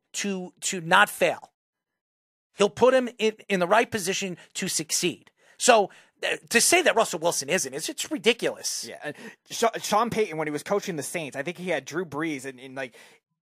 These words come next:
Speaker 2: the eight of those seasons, he threw less than ten interceptions. Now, I'm not saying
Speaker 1: Oh.
Speaker 2: Russell Wilson's Drew Brees, but, like,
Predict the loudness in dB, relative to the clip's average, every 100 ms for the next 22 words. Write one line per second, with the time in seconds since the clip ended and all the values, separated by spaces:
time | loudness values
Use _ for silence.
0 | -14 -14 _ -8 2 2 2 -2 -2 -4
1 | -6 -8 -10 -8 -4 -4 -4 -4 -4 -4
2 | -4 -6 -8 -8 -8 -14 -2 2 6 8
3 | 10 8 4 2 0 -2 -4 -4 0 4
4 | 4 2 -2 0 2